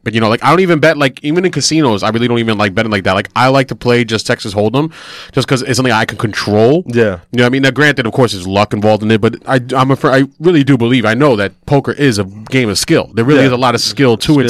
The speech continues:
Speaker 2: Skills.
Speaker 1: reading people and, to, you know, with the, what, you know, the percentages and all this, that, and the third. So, I, it's like a game where I have more control of, you know. I don't like, I'm not, I don't even like playing slots and roulette and stuff like that. Like, I have a tradition every time I leave a casino, I do put, like, fifty bucks on black.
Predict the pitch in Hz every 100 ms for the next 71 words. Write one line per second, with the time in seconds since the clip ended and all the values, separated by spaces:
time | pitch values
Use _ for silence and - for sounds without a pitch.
0 | 117 117 131 131 113 131 117 123 117 113
1 | 107 113 95 - - - - - 113 98
2 | 87 120 110 110 98 87 85 104 151 127
3 | 117 117 113 107 120 104 92 156 131 107
4 | - - _ - 107 101 - 120 123 120
5 | 131 135 123 139 139 131 120 123 117 117
6 | 110 107 - 190 135 90 82 101 98 95
7 | 131 139 127 - 127 139 135 123 139 127
8 | 120 120 - 117 104 - 113 107 107 -
9 | - 101 98 110 104 104 107 101 95 107
10 | 101 104 98 107 101 98 101 123 135 117
11 | 131 - 110 110 110 95 98 160 175 123
12 | 113 - 98 90 87 92 92 101 90 107
13 | 92 87 113 - 98 101 92 80 - 123
14 | 98 -